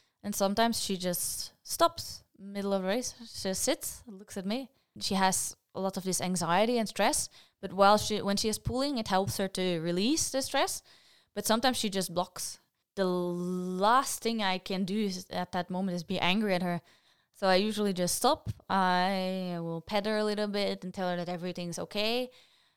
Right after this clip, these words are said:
And then, um, usually I try to just <laughs> do this countdown again, and then she starts barking and be happy again, and then she just runs off again.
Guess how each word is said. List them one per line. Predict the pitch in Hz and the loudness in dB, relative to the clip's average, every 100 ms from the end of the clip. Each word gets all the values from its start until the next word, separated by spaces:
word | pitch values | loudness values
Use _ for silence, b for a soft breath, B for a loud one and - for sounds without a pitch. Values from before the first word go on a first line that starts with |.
| - | -8
And | 190 190 | -4 -2
then, | 185 185 185 | -2 -2 -2
um, | 180 180 185 185 185 185 | -2 0 -2 -4 -6 -6
usually | - 208 226 233 | -6 -6 0 -2
I | |
try | 202 185 | 2 0
to | 185 175 | 0 -4
just | 202 - | -4 -4
<laughs> | - | 0
do | 226 196 | 0 0
this | 185 - | -2 -4
countdown | - 180 202 196 196 202 | -4 -2 0 0 0 0
again, | 208 294 | -2 -2
and | 202 | -2
then | 190 | -4
she | 190 | -4
starts | - 180 | -2 -4
barking | 170 285 285 247 233 | 4 4 4 0 0
and | 214 | 0
be | 214 | 2
happy | 196 196 214 | 2 2 0
again, | 202 - | 0 0
and | 330 | 2
then | 233 | 2
she | 208 190 | 2 -2
just | 170 - | -4 -4
runs | 156 156 - | -8 -6 -8
off | - - - - | -10 -14 -18 -14
again. | - - | -12 -12